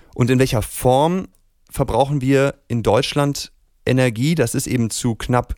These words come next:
über einem Viertel der Endenergie, die wir in Deutschland verbrauchen, wird laut Statista in Form von Strom bereitgestellt.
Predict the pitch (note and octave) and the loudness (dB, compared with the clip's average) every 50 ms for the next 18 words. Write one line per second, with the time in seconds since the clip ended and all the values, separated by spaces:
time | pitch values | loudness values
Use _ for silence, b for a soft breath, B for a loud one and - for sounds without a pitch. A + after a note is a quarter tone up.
0 | b b b - - D3 C3 A#2+ A#2 - - A#2+ A#2+ G#2+ G#2 - - C#3 D3 D#3+ | b b b -6 -2 2 4 4 4 2 2 0 0 -2 -4 -2 0 0 2 2
1 | - D3 C3+ - - C#3+ C3 - - C3 B2 B2 A#2 G#2+ A#2+ A#2+ A#2+ A#2+ A#2 - | 2 0 0 0 0 -2 0 0 0 0 0 0 -2 -2 -2 0 0 0 -2 -2
2 | - A2+ G#2+ G#2+ A2 G#2 A2 A2+ - - A#2 A2 - A#2 - - G#2+ G2+ G#2+ A2 | -4 -2 0 0 0 0 0 -2 -2 -2 -6 -4 -4 -6 -4 0 2 2 2 2
3 | A#2 A2+ G#2+ G#2 G#2 G#2+ G#2+ _ - G#2+ G2+ - G#2+ G#2 G#2 G#2 - - - - | 0 -4 -2 -2 -4 -6 -8 _ -4 -4 -2 0 0 0 0 0 -2 -8 -12 -6
4 | - A2+ G2+ - - C3+ - - B2 A2+ G#2+ - - A#2 A#2 A2 - A2+ G#2+ G#2 | -4 -4 -2 -2 -2 -2 0 0 -2 -2 -2 -2 -2 -2 -2 -2 -2 -4 -4 -4
5 | - - - G#2+ B2 C#3 D3+ D3 C3+ - - _ _ _ _ - G2+ F#2+ F#2+ F#2 | -4 -6 -2 0 2 2 2 0 -2 -6 -10 _ _ _ _ -4 0 0 0 0
6 | - - F#2+ - - - F#2 F#2+ A2+ D#3 - - | 0 -4 -6 -4 -2 0 0 2 2 0 -2 -6